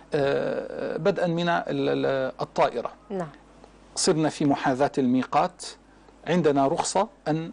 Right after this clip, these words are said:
Speaker 1: آه، يحرم ال-، ال-، الحاج من جدة،
Speaker 2: ولا
Speaker 1: ولا
Speaker 2: حرج
Speaker 1: داعي
Speaker 2: في
Speaker 1: أن
Speaker 2: ذلك.
Speaker 1: يزعج
Speaker 2: نعم.
Speaker 1: نفسه في الطائرة.
Speaker 2: وقلنا أيضا
Speaker 1: نعم.
Speaker 2: مسألة مهمة جدا،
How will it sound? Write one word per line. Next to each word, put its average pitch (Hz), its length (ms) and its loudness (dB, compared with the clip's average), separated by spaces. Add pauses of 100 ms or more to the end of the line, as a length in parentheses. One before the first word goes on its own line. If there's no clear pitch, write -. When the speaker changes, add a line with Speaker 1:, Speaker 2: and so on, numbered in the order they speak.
Speaker 1:
آه، 143 420 0
يحرم 160 420 -2
ال-، 147 200 0
ال-، 135 400 -4
الحاج 147 360 0
من 160 160 0
جدة، 135 360 -4 (340)
Speaker 2:
ولا 214 140 2
Speaker 1:
ولا 165 120 4
Speaker 2:
حرج 170 80 6
Speaker 1:
داعي 156 220 4
Speaker 2:
في 147 100 0
Speaker 1:
أن 139 80 -2
Speaker 2:
ذلك. 147 180 -4
Speaker 1:
يزعج 147 320 2
Speaker 2:
نعم. 131 100 0
Speaker 1:
نفسه 131 320 -4
في - 120 -10
الطائرة. - 400 -2 (200)
Speaker 2:
وقلنا 190 600 -2 (100)
أيضا 175 320 0
Speaker 1:
نعم. 190 100 -2 (1300)
Speaker 2:
مسألة 196 400 -2
مهمة 175 480 -2
جدا، 180 260 -4